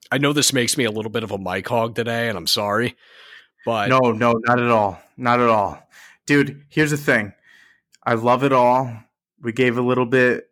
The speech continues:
Speaker 2: of more of a background on, on, uh, where you're at, what you're doing, everything along those lines. I'm gonna spin it back.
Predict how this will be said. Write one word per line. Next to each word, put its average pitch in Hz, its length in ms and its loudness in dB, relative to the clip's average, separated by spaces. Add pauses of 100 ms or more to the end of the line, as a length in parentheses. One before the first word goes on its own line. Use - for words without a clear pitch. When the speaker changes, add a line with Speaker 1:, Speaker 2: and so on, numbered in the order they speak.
(100)
Speaker 2:
of 107 400 -2
more 123 200 2
of 110 100 -2
a 107 40 -6
background 117 840 0
on, 104 460 -6
on, 104 560 -4
uh, 95 460 -2
where 107 440 0
you're 127 380 4
at, 131 520 2
what 120 320 -2
you're 123 200 2
doing, 123 560 0 (400)
everything 123 420 0
along 117 380 2
those 117 280 0
lines. 123 600 -2 (840)
I'm 127 160 0
gonna 143 140 4
spin 131 300 0
it 120 120 -2
back. 127 600 0